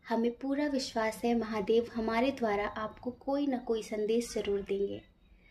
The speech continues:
और अगर जो पायल आपने चूज़ किया था, वो आपसे मैच ना हो किसी भी वजह से, आपको लगता है कि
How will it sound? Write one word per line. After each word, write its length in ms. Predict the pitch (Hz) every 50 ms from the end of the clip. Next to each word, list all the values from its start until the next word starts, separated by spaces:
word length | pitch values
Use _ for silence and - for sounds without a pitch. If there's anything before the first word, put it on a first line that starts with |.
| - - - - - - - - - - -
और 180 | 247 254 269
अगर 340 | 269 - 254 254 240 269 277
जो 200 | 262 - 254 247
पायल 340 | 247 247 214 214 226 233 240
आपने 300 | 233 226 226 - 247 247
चूज़ 340 | 240 - - 240 247 240 -
किया 240 | - 247 247 240 247
था, 400 | 240 - 240 254 247 240 240 240
वो 80 | 240 233
आपसे 320 | 220 220 - - - 240
मैच 400 | 226 226 226 226 240 240 - 247
ना 160 | 247 247 233
हो 240 | 226 214 208 220 - - -
किसी 240 | 277 254 - 294
भी 160 | 269 262 262 233
वजह 260 | 208 202 202 214 214
से, 280 | - - 214 214 - -
आपको 300 | 233 233 233 - - 262
लगता 320 | 254 247 247 240 - - 247
है 160 | 240 254 247
कि 240 | 247 - 262 262